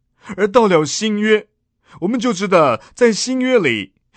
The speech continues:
耶稣一次的全然的献上，就成为那永远有效的赎罪祭。新约的基督徒就不再需要像以色列、像旧约那样的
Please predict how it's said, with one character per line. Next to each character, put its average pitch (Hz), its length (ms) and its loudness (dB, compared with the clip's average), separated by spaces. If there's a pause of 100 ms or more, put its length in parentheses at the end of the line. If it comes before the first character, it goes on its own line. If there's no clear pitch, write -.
(100)
耶 220 180 0
稣 226 300 -10
一 214 120 -8
次 233 320 -8
的 160 100 -2
全 156 400 -4
然 165 240 -2
的 190 80 -2
献 170 460 -4
上， 107 380 -2 (240)
就 175 180 0
成 160 500 -6
为 151 260 0 (120)
那 165 220 -4
永 180 360 -6
远 202 360 -2
有 95 340 -4
效 160 420 -2
的 113 240 -4
赎 131 440 -8
罪 175 280 -2
祭。 170 320 -10 (720)
新 247 380 -6
约 233 240 4
的 175 200 2
基 - 180 -6
督 262 120 -2
徒 151 440 -6 (420)
就 226 160 0
不 247 180 -8
再 247 220 -2
需 220 220 -8
要 139 300 4 (120)
像 214 220 -2
以 123 200 -4
色 170 220 0
列、 127 360 -2
像 202 280 -4
旧 233 340 -2
约 190 160 0
那 185 140 -2
样 151 180 -2
的 104 240 -4